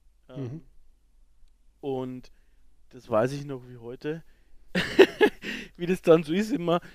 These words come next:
Speaker 1: wenn so ältere, äh, Kids einem sowas vermachen, dass du dann halt natürlich darauf extra aufpasst und, ähm, auch ein Stück weit dann vor den anderen der Coole bist, weil du hast ja von dem Typen, hast du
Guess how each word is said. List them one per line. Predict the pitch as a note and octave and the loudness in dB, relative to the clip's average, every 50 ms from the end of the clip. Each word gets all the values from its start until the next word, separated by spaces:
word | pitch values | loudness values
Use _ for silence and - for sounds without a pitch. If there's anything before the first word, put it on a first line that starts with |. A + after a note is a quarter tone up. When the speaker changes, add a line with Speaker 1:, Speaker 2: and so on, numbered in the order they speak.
| - - - | -20 -18 -12
Speaker 1:
wenn | - C3+ C3+ C3 | -10 -10 -8 -6
so | C#3 D#3+ | -6 -4
ältere, | - D3 D#3+ - E3+ D#3 C#3+ D3+ D3+ D3+ D3+ D#3 - | -2 -2 -2 0 2 4 6 8 8 8 8 6 4
äh, | C3+ C3+ C3 | 0 -2 -2
Kids | - - - D3+ C#3+ - - - - | -2 -6 -6 -6 -6 -8 -10 -16 -12
einem | - G2+ A2+ C3 C#3+ C3 | -8 -8 -8 -8 -8 -8
sowas | B2+ C3+ C3 C3 B2+ - - | -6 -6 -6 -6 -8 -10 -14
vermachen, | - A#2 G#2 G2+ G2 G#2+ B2 - - A2 G#2 G#2 G#2+ A2 - - - - - - - - | -16 -16 -12 -8 -6 -6 -6 -6 -10 -14 -16 -18 -20 -20 -20 -20 -20 -20 -20 -20 -18 -12
dass | - G#2+ G#2+ - - - | -12 -10 -10 -12 -16 -20
du | - A#2 A#2 A#2+ | -20 -20 -12 -8
dann | A2+ A2 A2 A2 A2+ A2+ | -6 -4 -4 -6 -6 -8
halt | G#2+ G2+ G2+ G2+ G2+ G#2 - - - - - - | -6 -4 -4 -2 -4 -4 -8 -12 -18 -20 -20 -20
natürlich | F#2 - - - - A#2+ G#2+ F#2 F2+ - | -20 -20 -20 -20 -20 -18 -18 -20 -12 -4
darauf | - A2 G2+ G2+ G2 G#2 F#2 F#2+ - - - - | 2 4 4 4 4 4 2 0 -2 -6 -12 -16
extra | - - - - - - - C3 B2 - | -16 -14 -14 -14 -4 2 6 6 6 6
aufpasst | F2 G#2 B2+ B2+ - - - C3 A#2+ B2 C3 - - A#2+ | 4 2 0 -2 -4 0 4 6 8 8 6 4 0 -4
und, | A2+ A2 A2 - - - | -4 -4 -8 -14 -12 -8
ähm, | G2 G#2 G#2 G#2 A2 A#2 - | -4 -4 -4 -4 -4 -2 4
auch | - C#3 C#3 | 6 8 8
ein | E3 E3+ | 8 6
Stück | - - - F3 F3+ - E3 | 2 -2 -4 -6 -6 2 8
weit | D#3+ D#3 D3+ D3+ - | 8 8 8 8 6
dann | C#3+ C#3 C#3 | 2 2 0
vor | C3+ - D3 C3+ C3 | 0 2 4 4 4
den | B2+ C3 C3 | 4 2 2
anderen | G2 F#2+ C3+ E3 D3+ C#3+ B2+ A#2 G#2+ | 4 4 4 4 4 2 0 0 0
der | G#2+ G#2 | -4 -4
Coole | - - B2+ A#2 A2+ A2 A2 A2 | -6 -10 -18 -18 -16 -16 -18 -18
bist, | - A2+ A#2 A#2 - - | -16 -18 -18 -16 -10 -8
weil | A2 G#2+ | -6 -6
du | G#2 A#2 A#2 | -6 -6 -8
hast | A#2 - - | -8 -8 -10
ja | B2 A#2 | -10 -10
von | - B2+ B2 A#2 | -10 -12 -16 -10
dem | A2+ B2 B2 B2 A#2+ - | -8 -8 -8 -8 -10 -16
Typen, | - - E3 - - - B2+ A#2+ A#2 | -20 -20 -20 -20 -20 -20 -12 -8 -8
hast | A#2+ A#2 - - A#2 | -8 -8 -8 -12 -16
du | A#2 A2+ A2+ A2+ G#2+ | -16 -14 -14 -14 -16